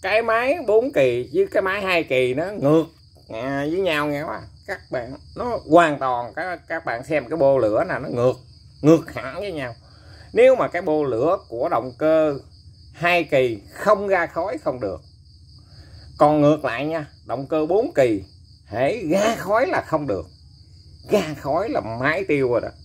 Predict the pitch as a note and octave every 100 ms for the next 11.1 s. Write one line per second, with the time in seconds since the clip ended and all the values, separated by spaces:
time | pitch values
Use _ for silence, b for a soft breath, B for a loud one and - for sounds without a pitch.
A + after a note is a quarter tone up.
0 | - C3+ C3+ E3+ G2+ G2+ A2+ G#2+ G#2 G2
1 | G2 F2 E2+ F#3+ D3 C3+ A2+ F2 E2 -
2 | C3 B2+ A2+ G2 A#2+ A2+ - - - B
3 | B B B B B - G#3 B3 F#4 C#3
4 | B2+ G2 - - - - G3+ F3+ E3 -
5 | D#3 F#3 - - A#2 G#2 F#2+ - _ _
6 | b b b b b b F3 F3 D#3+ C3+
7 | G2+ - - G3 F#3 D#3 C#3 C#3 F2+ F2+
8 | A#2 A#2 C3 B2 F2 - - - - C3
9 | A2+ G#2 E2+ E2 G2+ - - - B2 C#3
10 | A#2 G#2+ - - D2+ C#3 C#3 B2 G2 E2